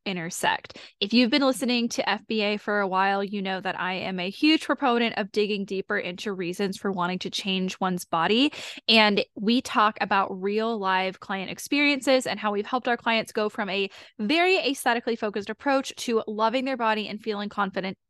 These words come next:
even without weight loss. If you're struggling to maintain a change, more often than not, your mindset needs to be addressed. And sometimes mindset work can seem daunting, confusing, and really scary.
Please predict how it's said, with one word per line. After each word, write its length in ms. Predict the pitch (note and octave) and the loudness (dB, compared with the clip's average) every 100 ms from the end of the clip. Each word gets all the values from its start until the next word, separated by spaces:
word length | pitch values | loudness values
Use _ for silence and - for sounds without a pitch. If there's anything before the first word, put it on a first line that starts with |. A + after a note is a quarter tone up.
| _ | _
even 400 | B3+ C#4 D4+ D4+ D4+ | 0 4 4 2 0
without 440 | C#4 B3 F#3+ G3+ - - | -2 2 2 2 -2 -8
weight 240 | F#3 - | -8 -4
loss. 300 | F#2 - - - - - | -6 -6 -10 -14 -14 0
If 120 | A3+ | 6
you're 120 | B3+ | 6
struggling 440 | D4 D4+ C#4+ D4 C#4 | 6 6 6 6 4
to 120 | B3+ | 2
maintain 360 | B3+ B3 B3 | 2 2 2
a 60 | B3 | 2
change, 440 | - A3 G#3 G3+ - | 0 0 2 0 -2
more 240 | G#3 A3 | 2 4
often 240 | G3 G#3+ G#3+ | 2 0 -4
than 100 | G3+ | -2
not, 320 | F#3+ F#3 F3+ - - _ | -2 -2 -4 -14 -20 _
your 140 | G#3+ A3 | -2 0
mindset 400 | G3 F3+ A#3 G#3 | 0 -2 -2 -4
needs 220 | F#3 F#3+ | -4 -6
to 60 | - | -4
be 100 | F3+ | -4
addressed. 460 | F3 E3+ G#3 - - | 0 2 2 0 -2
And 240 | A3 G3+ | -2 -2
sometimes 520 | - C4 D#4+ G#4+ G4 | 0 -2 0 -2 0
mindset 340 | C4 C4 C4+ A3+ | -2 0 -2 0
work 180 | A#3 | -2
can 160 | - A#3 | -2 -6
seem 300 | A3+ F#3 F#3 | -6 -4 2
daunting, 420 | A#3 B3 A#3+ B3+ | 4 4 4 -2
confusing, 640 | A#3+ A3 - G#3+ G3+ G3 G3 | 0 -2 0 0 2 0 -2
and 340 | - A3 G#3+ G3 | 0 2 2 -2
really 420 | - F#3+ A3 C4 C4+ | -4 -4 -2 0 -2
scary. 600 | - - G3 F3 - | -4 -4 -2 -2 -4